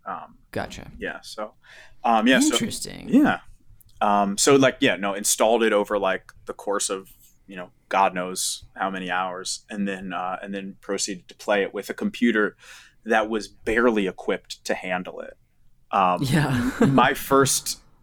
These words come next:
Speaker 1: uh, my first memory or recollection of playing Final Fantasy eight is playing Final Fantasy eight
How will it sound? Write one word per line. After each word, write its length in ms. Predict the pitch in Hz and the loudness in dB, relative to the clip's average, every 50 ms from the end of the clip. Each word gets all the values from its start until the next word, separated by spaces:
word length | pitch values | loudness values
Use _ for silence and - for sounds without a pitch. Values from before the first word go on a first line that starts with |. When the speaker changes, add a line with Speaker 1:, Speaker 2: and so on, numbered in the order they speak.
| _ _ _ _ - | _ _ _ _ -2
Speaker 1:
uh, 360 | 120 107 104 101 98 95 92 104 | 2 2 4 4 4 2 2 0
my 120 | 113 120 | 0 0
first 300 | 123 - 151 147 - - | 2 2 2 2 2 2
memory 360 | 127 117 120 120 117 113 110 | 2 2 2 4 2 2 2
or 60 | 104 | 2
recollection 540 | 98 107 104 104 - 110 104 104 - - 107 | 2 2 0 2 2 0 0 0 0 -4 -8
of 60 | 98 | -10
playing 220 | - - 110 98 98 | -6 -4 -4 -4 -4
Final 220 | - 107 101 98 95 | -2 -2 -2 -2 -4
Fantasy 420 | - 101 98 95 - - 101 - | -6 -6 -6 -6 -8 -10 -10 -8
eight 280 | - 101 101 101 98 - | -6 -6 -6 -6 -8 -10
is 200 | _ 110 104 98 | _ -12 -12 -12
playing 480 | - - - - 113 107 104 104 104 101 | -12 -14 -4 0 2 2 2 2 0 -4
Final 280 | - - 104 104 101 95 | -4 -2 -2 -2 -2 -6
Fantasy 500 | - 101 95 95 98 98 - - 95 82 | -8 -12 -12 -12 -10 -10 -10 -10 -8 -10
eight 300 | 80 95 98 98 98 - | -10 -10 -10 -10 -12 -16